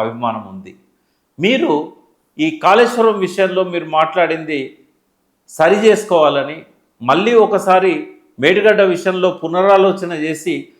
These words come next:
అది మీ వ్యక్తిగత అభిప్రాయం అని చెప్పినా కూడా, ఒకవేళ మీరు పార్టీలో నిర్ణయం తీసుకున్నాక ఒక కార్యదర్శిగా మీకు వ్యక్తిగత అభిప్రాయాలు ఉండకూడదు. మీరు వ్యక్-, వ్యక్తిగత అభిప్రాయాన్ని ఎక్కడ వెలువరించాలి? మీరు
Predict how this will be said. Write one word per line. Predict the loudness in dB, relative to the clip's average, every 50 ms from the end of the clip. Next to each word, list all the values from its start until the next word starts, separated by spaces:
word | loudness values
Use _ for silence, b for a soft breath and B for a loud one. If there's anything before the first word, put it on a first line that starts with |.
| _ _ _
అది | 0 2 2 2
మీ | 2 0 0
వ్యక్తిగత | 2 0 -2 0 -2 0 0 0 2 4
అభిప్రాయం | 4 4 4 2 2 2 2 2 2 0
అని | -2 -8 -8 -8 -8
చెప్పినా | -10 -4 -4 -4 -2 -2 -4
కూడా, | -2 -4 -4 -2 -2 -2 -2 -6 -10 -14
ఒకవేళ | -6 -2 0 2 2 2 4 2 0 0 0 -6 -14 -20 _ _ _ _ _ _ _ _ _
మీరు | 2 4 4 4 4 4 4
పార్టీలో | 4 4 4 2 0 -2 0 2 2 2
నిర్ణయం | 4 2 0 0 2 0 0 0 0 0
తీసుకున్నాక | -2 -4 -4 -2 -8 -4 -4 -4 -4 -2 0 2 2 2 2 0 -4
ఒక | -4 -2 -4 -4 0 2
కార్యదర్శిగా | 2 4 6 4 4 4 2 -2 -4 -2 2 2 2
మీకు | 2 0 -4 -4 -2
వ్యక్తిగత | -4 -4 -6 -4 -6 -2 -2 0 0 2
అభిప్రాయాలు | 0 -2 -2 0 0 0 0 0 -4
ఉండకూడదు. | -4 -4 -4 -4 -2 -6 -8 -8 -12 -16 _ _ _ _ _ _ _ _ _ _ _ _ _ _ _ _ _ _ _ _ _ _ _ _ _ _ _
మీరు | 0 0 2 2 2 2 2 2
వ్యక్-, | 0 -2 -2 -12 -10
వ్యక్తిగత | -4 -4 -4 -2 -4 -2 0 2 4 4 4
అభిప్రాయాన్ని | 2 2 2 2 2 2 2 2 -2
ఎక్కడ | -2 0 0 0
వెలువరించాలి? | 2 2 0 2 0 0 0 0 -2 0 0 0 0 0 -4
మీరు | -4 -6 -6 -6